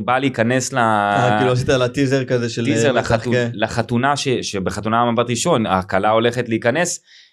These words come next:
Speaker 1: והיא מספרת בטיזר הזה בדקה מה עבר עליה בלפני, ואז כשהיא באה להיכנס עצרתי את זה, ואמרתי, "חבר'ה, אם אתם רוצים, בואו
Speaker 2: עשו את
Speaker 1: לפודקאסט."
Speaker 2: הפרק. עשית על זה מאומן?
Speaker 1: לא,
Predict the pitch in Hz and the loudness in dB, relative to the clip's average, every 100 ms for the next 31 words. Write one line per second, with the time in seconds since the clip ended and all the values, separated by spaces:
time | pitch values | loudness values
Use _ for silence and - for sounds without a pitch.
0 | _ _ _ 85 90 98 104 104 101 101 | _ _ _ -16 -6 -2 -2 -2 -4 -4
1 | 113 139 135 117 104 98 95 139 113 113 | -2 0 0 2 2 2 0 -4 0 0
2 | 101 98 95 90 95 123 107 98 92 101 | 2 0 0 0 0 0 0 0 -2 0
3 | 104 95 107 104 98 92 90 90 - 127 | 2 2 2 2 2 0 0 -4 -2 0
4 | 180 220 220 214 _ _ _ _ _ - | 0 0 -4 -10 _ _ _ _ _ -2
5 | 95 107 - 104 104 104 98 110 131 80 | 0 0 -4 -2 0 0 0 -2 -2 -6
6 | 90 82 87 85 85 87 95 95 123 127 | -4 -4 -4 -4 -2 -2 0 -2 0 0
7 | 117 107 95 98 101 190 208 202 - - | 0 0 0 -2 0 0 0 -6 -16 -8
8 | - 92 104 127 117 123 113 110 - 135 | -2 0 4 2 4 2 0 -4 -8 0
9 | 131 123 120 120 127 165 190 190 - 107 | 2 2 0 2 2 2 -2 -12 0 0